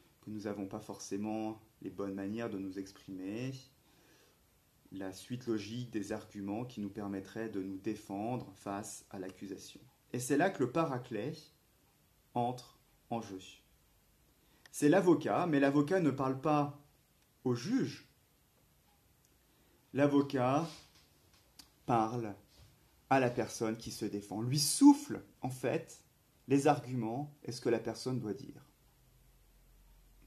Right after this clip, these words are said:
Donc c'est bien la personne accusée qui se défend et qui présente sa défense,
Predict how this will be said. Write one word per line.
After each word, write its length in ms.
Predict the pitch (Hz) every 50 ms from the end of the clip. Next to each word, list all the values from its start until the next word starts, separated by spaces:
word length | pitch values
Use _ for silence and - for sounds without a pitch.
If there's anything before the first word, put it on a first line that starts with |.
| - - - - - - - -
Donc 140 | 123 123 -
c'est 120 | - 127
bien 440 | 117 127 147 151 151 151 143 139 131
la 100 | - 117
personne 360 | 117 127 113 - - 131 117
accusée 500 | 110 107 - - 123 120 143 214 269 269 - - - - - _ _ - - -
qui 120 | - 113
se 140 | 104 - 113
défend 580 | 107 110 117 113 - - - - - - - - - - - - - - - _ _ _ - - -
et 100 | 117 113
qui 140 | - - 127
présente 580 | - - 131 123 117 113 117 120 120 240 -
sa 140 | - - 101
défense, 680 | 95 98 101 - - - - 208 - - - - -